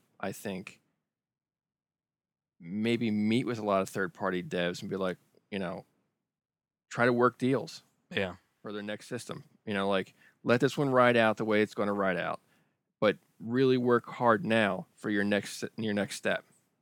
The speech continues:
Speaker 2: Okay, so I just wanna correct what I said earlier. Um, when I said that the combination of the Xbox One and P S four sales were greater than all of Wii U's sales.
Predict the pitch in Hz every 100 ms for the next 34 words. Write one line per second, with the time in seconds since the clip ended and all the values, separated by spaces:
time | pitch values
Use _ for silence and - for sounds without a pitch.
0 | _ _ _ - _ _ _ _ 170 165
1 | 135 147 147 151 143 120 127 117 107 107
2 | - 101 98 98 92 92 _ - 95 95
3 | 95 95 _ _ _ - - - _ _
4 | - 117 113 110 104 98 107 104 101 110
5 | 104 104 - 98 98 104 104 - 110 104
6 | - - - - - 107 107 107 95 98
7 | 107 104 - 107 101 101 98 _ _ _
8 | - - 107 101 98 98 104 101 101 98
9 | 95 95 104 98 98 95 98 95 98 95
10 | 92 - - _ _ _ _ _ _ -
11 | 101 95